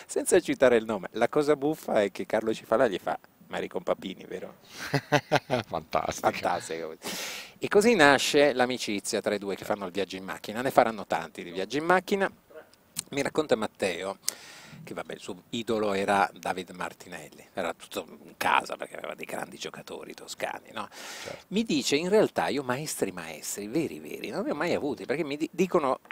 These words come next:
Speaker 1: dicono, l'ho detto io, che il mio primo è stato Alberto, Alberto Putignano. Dice: "Sì, mi avrà fatto una lezione, ma io in realtà giocavo con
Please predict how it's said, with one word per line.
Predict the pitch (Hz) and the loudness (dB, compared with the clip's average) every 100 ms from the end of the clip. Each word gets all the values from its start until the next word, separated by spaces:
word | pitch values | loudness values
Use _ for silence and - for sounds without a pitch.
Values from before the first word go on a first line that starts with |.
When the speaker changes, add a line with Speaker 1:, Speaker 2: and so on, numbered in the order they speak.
| - | -18
Speaker 1:
dicono, | - 76 - - - | -12 -10 -10 -12 -16
l'ho | - | -14
detto | - - 98 | -14 -8 -4
io, | 117 82 - | -2 -4 -8
che | - | -10
il | 104 | -8
mio | 113 | -4
primo | 113 120 117 | -2 -2 -2
è | |
stato | - 98 | -2 -2
Alberto, | 95 - 80 - - - - | -4 -6 -10 -10 -16 -16 -12
Alberto | - 107 98 104 | -8 -8 -6 -8
Putignano. | 101 - 90 - - - | -10 -12 -10 -8 -10 -12
Dice: | 202 190 233 | -12 -10 -8
"Sì, | - 160 151 107 | -4 -2 -2 -2
mi | 104 | 2
avrà | 123 131 | 6 6
fatto | 147 - | 4 0
una | 135 | 0
lezione, | 123 - - 147 90 | 2 2 4 4 4
ma | 107 | -2
io | - | 0
in | 101 | 2
realtà | 92 170 | 4 2
giocavo | - - 160 135 | 0 6 8 8
con | 90 | 4